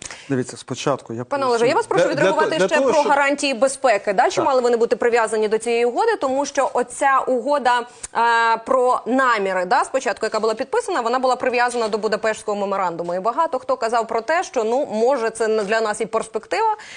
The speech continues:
Speaker 2: що це і буде якась така певна безпекова, м, гарантія від Сполучених Штатів Америки.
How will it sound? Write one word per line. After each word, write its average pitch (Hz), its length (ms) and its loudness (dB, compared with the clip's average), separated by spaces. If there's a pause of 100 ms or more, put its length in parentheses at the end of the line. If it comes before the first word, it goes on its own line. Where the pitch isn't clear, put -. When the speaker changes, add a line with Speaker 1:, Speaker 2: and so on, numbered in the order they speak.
(120)
Speaker 2:
що - 200 0
це 320 180 -2
і 294 40 -2
буде 247 220 0
якась 226 220 -2
така 220 200 0
певна 240 440 0 (220)
безпекова, 240 840 2 (300)
м, 220 480 2 (260)
гарантія 240 560 2
від 220 140 0
Сполучених 220 440 -2
Штатів 180 360 -4
Америки. - 440 -12